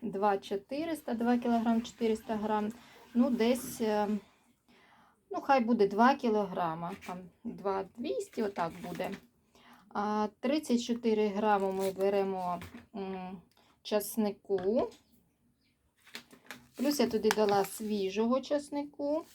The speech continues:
І оскільки це на два кілограм, то треба тридцять грам солі.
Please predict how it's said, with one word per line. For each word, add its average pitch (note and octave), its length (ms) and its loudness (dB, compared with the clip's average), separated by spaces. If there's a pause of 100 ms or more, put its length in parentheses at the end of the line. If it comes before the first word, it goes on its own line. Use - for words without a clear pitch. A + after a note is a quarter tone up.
(1080)
І - 60 0
оскільки D4 460 -2
це B3 180 0
на A#3 140 6
два A3+ 240 2
кілограм, A#3+ 640 2
то A3 140 -6
треба A#3+ 520 0 (1120)
тридцять A#3 480 -2
грам G#3 320 -2
солі. F#3 540 -6